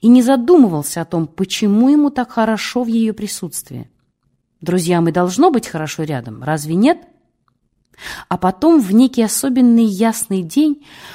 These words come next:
уже после возвращения сестры из Строгановки, случилась пресловутая мелочь. Тот момент прокурор запомнил настолько ярко,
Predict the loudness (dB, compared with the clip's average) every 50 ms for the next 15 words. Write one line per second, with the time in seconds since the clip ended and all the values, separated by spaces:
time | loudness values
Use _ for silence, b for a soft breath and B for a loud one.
0 | B B B B -4 -2 -2 0 2 0 0 2 0 -2 -2 -2 -2 -2 0 0
1 | 0 -2 -2 -2 0 0 0 0 0 -2 -4 -6 -6 -2 0 0 0 0 0 -4
2 | -6 -4 0 2 2 2 2 0 -2 -2 -6 -8 -10 -10 -10 B B B B B
3 | B B -6 -4 -4 -2 -2 -2 -2 -2 -4 -6 -6 -2 -2 -2 -2 -2 -2 0
4 | 0 0 2 2 2 0 0 -2 -2 -4 -8 -12 -18 -20 _ _ _ _ _ _
5 | _ _ _ _ _ _ _ _ _ _ B B B B B B -2 -2 -2 0
6 | 0 0 2 2 2 4 4 2 2 0 -4 -8 -8 -8 -6 -6 -4 -4 -2 -4
7 | -4 -6 -8 -8 -6 -4 -4 -2 -2 -2 -2 -4 -4 -6 -6 -8 -4 -2 -2 -2
8 | 0 0 -2 -2 -2 -2 -2 -4 -4 -6 -12 -18 -20 -20